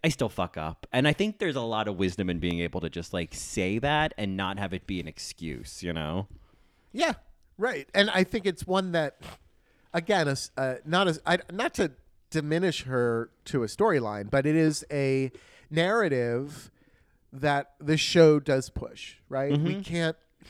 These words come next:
Speaker 2: we, we have to evolve. We have to be better than yesterday. That's the point.
Speaker 1: I mean, I think that's also so in line with, like, why it doesn't really, you don't have to win, you know, you don't have to win the, co-, you don't have
Speaker 2: Right.
Speaker 1: to win the season.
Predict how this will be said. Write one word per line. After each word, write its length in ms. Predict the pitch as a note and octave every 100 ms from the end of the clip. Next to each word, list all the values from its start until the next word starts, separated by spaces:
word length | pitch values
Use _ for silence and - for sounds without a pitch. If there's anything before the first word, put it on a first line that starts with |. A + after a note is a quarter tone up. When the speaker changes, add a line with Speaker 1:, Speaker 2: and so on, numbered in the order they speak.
| -
Speaker 2:
we, 200 | - D#3 F3
we 140 | E3+
have 280 | D#3+ E3+ F#3
to 140 | - D3+
evolve. 600 | C3 C3+ A2+ G#2+ A2 C3+
We 120 | C#3+
have 120 | D3+
to 60 | -
be 60 |
better 280 | C#3+ C#3 B2+
than 140 | A#2 A#2
yesterday. 640 | B2 - - G#2 G2+ A2
That's 320 | C3 C#3+ -
the 80 | B2+
point. 500 | - A2+ F#2 - - -
Speaker 1:
I 20 |
mean, 120 | C3 C3
I 20 |
think 120 | C3
that's 160 | A#2+ -
also 300 | G#2+ G#2+ F2+
so 240 | - G#2+ F#2+
in 80 |
line 180 | E2+ E2+
with, 140 | E2 -
like, 160 | E2+
why 260 | E2 F2 F2
it 120 | D#2+
doesn't 240 | - F2 D#2+
really, 380 | E2+ E2 E2 - _
you 120 | - G2+
don't 120 | F#2
have 160 | F#2+ -
to 120 | F#2
win, 640 | D#2+ D2+ D#2 C2+ - G2 G2+
you 140 | - G2
know, 80 |
you 60 | F#2
don't 80 | G#2+
have 100 | G#2
to 100 | A2
win 340 | F#2+ G#2 G2+
the, 80 | G2
co-, 120 | -
you 100 | A#2+
don't 100 | C3
have 60 | B2+
Speaker 2:
Right. 40 | A2+
Speaker 1:
to 40 |
win 140 | A#2 G#2
the 60 |
season. 640 | F#2 A2 G#2+ F2 E2+ D#2+